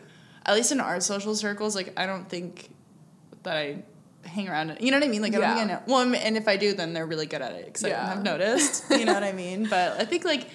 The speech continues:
Speaker 1: you know, at the end of the day, everyone's just trying to do their best and, like, kinda look out for themselves.
Speaker 2: Yeah, there was, like, an interview with Lana Del Rey, and I don't know why this, like, really stuck with me, but she was saying how she's just, like, I think she's, like, in her late thirties now, but she's like,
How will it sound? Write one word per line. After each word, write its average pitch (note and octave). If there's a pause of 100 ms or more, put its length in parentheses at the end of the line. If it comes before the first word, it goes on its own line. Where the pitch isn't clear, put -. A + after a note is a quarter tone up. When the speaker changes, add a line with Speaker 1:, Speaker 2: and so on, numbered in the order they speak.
(400)
Speaker 1:
you B3
know, A#3
at A#3
the B3
end A3+
of G#3+
the G#3+
day, F#3+
everyone's F3+
just G#3
trying F#3+
to F#3+
do F#3
their F3+
best E3+
and, F3
like, E3+
kinda F#3
look F3+
out D#3+
for F#3+
themselves. E3+ (200)
Speaker 2:
Yeah, A#3+
there B3
was, C4
like, D#4+ (760)
an G#3
interview F#3+
with F#3+
Lana F3
Del E3+
Rey, D#3 (440)
and G3+
I G#3+
don't B3+
know D4+
why G#3
this, A3+
like, G3+ (140)
really E3
stuck D#3+
with F#3
me, D#3+
but E3
she F#3+
was F#3+
saying F3+
how F#3
she's F3+
just, F#3
like, E3
I F3
think A3+
she's, D4
like, C4
in G3
her F3
late D3
thirties D#3
now, D3+
but -
she's -
like, E3+